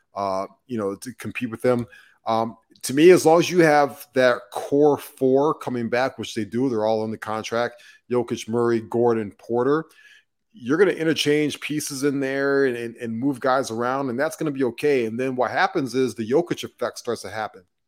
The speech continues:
If you're a veteran and you are looking for, you know, if you start ring chasing and you don't mind getting paid two point five million dollars a year, you can go sign with Denver because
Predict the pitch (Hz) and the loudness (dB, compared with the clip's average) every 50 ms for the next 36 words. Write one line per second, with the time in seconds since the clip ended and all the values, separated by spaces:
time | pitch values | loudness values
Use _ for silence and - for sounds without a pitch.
0 | _ _ _ _ _ _ _ _ _ _ - 101 - 139 180 190 151 135 165 180 | _ _ _ _ _ _ _ _ _ _ -18 -2 4 6 6 6 8 6 6 6
1 | 156 131 123 123 123 131 - _ _ _ _ _ _ _ _ _ _ - 131 127 | 6 4 4 2 -2 -6 -10 _ _ _ _ _ _ _ _ _ _ -4 0 0
2 | 123 123 120 117 113 110 113 123 135 143 151 151 151 151 151 147 151 151 151 135 | 0 0 0 -2 -4 -6 -6 -6 -4 -2 -2 -2 0 0 0 -2 -2 -4 -8 -12
3 | _ - - 123 123 127 135 139 139 139 131 123 113 - 135 139 139 135 127 127 | _ -6 -2 -2 0 0 0 -2 -2 -4 -6 -6 -6 -6 -2 -2 0 0 0 0
4 | 127 123 120 120 120 120 120 113 101 123 120 117 98 95 117 139 - - 170 143 | 0 0 0 -2 -4 -6 -8 -12 _ -10 -8 -8 -8 -8 -10 -8 -4 -2 0 0
5 | 127 117 143 180 185 180 - 127 117 113 - 123 131 143 151 _ _ _ _ _ | 0 0 0 0 0 0 -2 -2 -2 -2 -4 -8 -10 -10 -12 _ _ _ _ _
6 | _ 117 117 113 113 110 110 110 131 156 165 151 147 147 156 156 160 156 147 139 | _ -10 -8 -6 -6 -6 -4 -4 -2 -2 -2 -2 -2 -2 -2 -2 -2 -4 -4 -4
7 | 151 147 139 - - 143 147 147 143 143 139 127 - - - 160 - - 156 147 | -4 -6 -6 -6 -2 0 0 2 0 0 -2 -4 -8 -12 -14 -14 -10 -8 -8 -8
8 | 139 - 143 143 143 135 127 131 139 139 131 131 127 127 131 120 107 104 107 113 | -6 -4 -4 -2 -2 -2 -4 -4 -4 -4 -2 -2 -2 -2 -2 -4 -6 -8 -8 -6
9 | 120 131 151 170 175 175 - - _ _ _ 101 101 101 123 160 208 233 220 180 | -4 -2 0 0 -2 -2 -6 -18 _ _ _ _ -16 -12 -12 -10 -8 -8 -4 0
10 | 190 185 165 - - 170 170 170 139 120 110 139 147 165 147 120 123 117 110 113 | 0 0 0 0 0 -2 0 0 0 0 0 0 -2 -2 -2 -4 -4 -6 -6 -8
11 | - 123 107 - | -8 -8 -10 -10